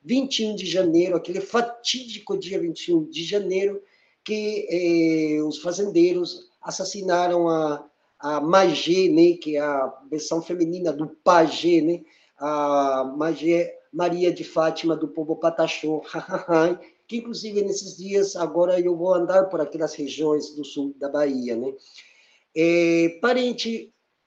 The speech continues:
uma pergunta assim, é, dentro do âmbito da espiritualidade. O que que representa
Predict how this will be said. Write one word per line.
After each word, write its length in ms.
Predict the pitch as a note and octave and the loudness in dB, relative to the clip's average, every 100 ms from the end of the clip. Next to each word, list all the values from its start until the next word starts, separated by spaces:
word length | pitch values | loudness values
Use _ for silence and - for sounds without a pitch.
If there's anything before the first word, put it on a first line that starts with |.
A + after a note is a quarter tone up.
| _ _ _ _ _ | _ _ _ _ _
uma 280 | A#3 C4+ C4+ | -2 2 2
pergunta 500 | C4 A#3+ G#3+ A3 G3+ | 2 0 0 2 0
assim, 600 | E3+ - F#3+ F#3+ F3 E3 | -2 -6 -10 -6 -6 -2
é, 720 | D#3+ E3 D#3 D3+ D3 D3 C#3+ C#3 _ _ _ _ _ | 0 2 4 2 2 0 -4 -10 _ _ _ _ _
dentro 360 | C3 F#3 F#3+ E3+ | -6 -4 -4 -2
do 160 | D#3+ | 0
âmbito 400 | F3 F3+ E3+ F3 | 2 0 -4 -4
da 140 | E3 E3 | 2 2
espiritualidade. 1040 | E3+ - - - F3 F3 D3+ C#3 A#2+ - | 2 -4 -10 -4 -2 -2 0 0 0 -4
O 1500 | - _ _ _ _ _ _ _ _ _ _ _ _ _ _ - | -18 _ _ _ _ _ _ _ _ _ _ _ _ _ _ -8
que 120 | C#4 | -4
que 160 | C#4+ | 0
representa 1080 | B3 B3 B3 A3+ F3 F#3+ G#3 G#3 G3 F#3 - | 4 4 4 0 0 4 4 6 4 4 2